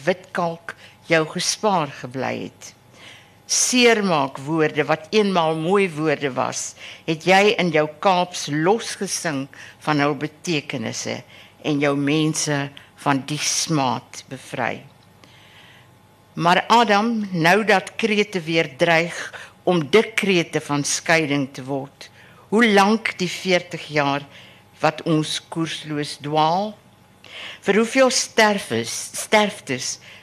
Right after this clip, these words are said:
van wie die kruis dra van ons moedertaal in die woestyn?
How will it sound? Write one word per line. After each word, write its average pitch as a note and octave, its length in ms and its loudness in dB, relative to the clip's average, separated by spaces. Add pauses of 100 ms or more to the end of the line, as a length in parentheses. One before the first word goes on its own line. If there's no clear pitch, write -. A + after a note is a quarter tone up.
(100)
van D#3 240 0
wie D#3+ 160 -4
die D#3+ 220 -4
kruis A3+ 460 0
dra D3+ 400 0
van D3 240 0
ons C#3+ 240 -6
moedertaal C#3+ 880 -2 (440)
in D3+ 200 2
die C#3 160 -2
woestyn? A#2 800 -6